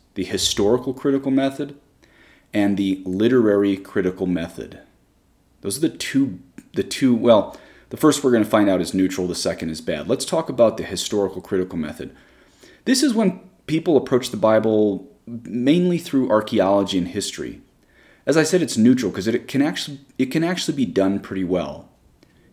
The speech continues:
In twenty eighteen, I went to the Denver Museum of Nature and Science, and I saw the Dead Sea Scroll exhibit that they brought over from the Holy Land, and it was really very good.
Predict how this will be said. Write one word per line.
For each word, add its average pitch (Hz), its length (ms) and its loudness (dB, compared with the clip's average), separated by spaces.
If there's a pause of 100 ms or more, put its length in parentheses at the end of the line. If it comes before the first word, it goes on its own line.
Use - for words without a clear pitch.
In 107 160 2
twenty 123 300 4
eighteen, 107 340 0
I 101 60 2
went 101 160 0
to 95 80 -8
the 95 80 0
Denver 95 320 0
Museum 95 580 0
of 85 220 -6
Nature 92 400 -2
and 90 120 -6
Science, 92 680 -6 (400)
and 98 120 -2
I 95 60 2
saw 95 220 2
the 90 100 -2
Dead 95 300 0
Sea 117 240 -2
Scroll 113 680 -2
exhibit 120 420 -2
that 98 100 -12
they 104 80 -2
brought 98 240 2
over 95 100 -2
from 92 180 -6
the 87 60 -2
Holy 104 220 -2
Land, 92 340 -4 (400)
and 123 80 2
it 135 60 6
was 123 120 6
really 120 340 4
very 98 280 2
good. 87 380 0